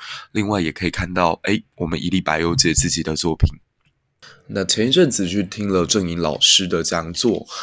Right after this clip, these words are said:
那特别提到，听到他提起了这个张爱玲说人生当中有三大恨，分别是十余多次海棠无香跟红楼未完。那《红楼梦》为什么会没有写完？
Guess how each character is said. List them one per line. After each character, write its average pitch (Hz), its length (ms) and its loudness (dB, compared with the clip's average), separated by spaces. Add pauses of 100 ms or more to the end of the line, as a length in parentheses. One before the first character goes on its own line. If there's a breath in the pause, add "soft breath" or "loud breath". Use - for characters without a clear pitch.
(160 loud breath)
那 92 100 -2
特 95 140 -4
别 87 140 0
提 85 160 -4
到， 95 240 2 (480 loud breath)
听 113 180 -2
到 110 160 4
他 101 220 0
提 87 320 -4
起 85 320 4
了 62 180 -4
这 - 140 -6
个 - 80 2
张 117 180 2
爱 135 100 6
玲 90 220 2
说 92 340 4
人 87 160 4
生 104 220 2
当 101 180 0
中 98 200 -2
有 76 180 0
三 110 300 2
大 95 180 0
恨， 135 300 -2 (400 loud breath)
分 110 200 4
别 87 200 4
是 90 260 4
十 95 260 -4
余 110 140 2
多 139 220 6
次 120 340 2
海 - 180 -4
棠 80 300 -8
无 80 80 -6
香 92 340 0
跟 92 200 -2
红 82 260 -8
楼 82 80 -2
未 95 220 2
完。 82 340 -4 (880 loud breath)
那 226 100 6
《红 156 160 4
楼 160 120 8
梦》 208 180 6
为 214 160 8
什 - 140 0
么 78 100 -4
会 98 140 -2
没 90 100 -2
有 87 160 0
写 90 220 4
完？ - 300 -2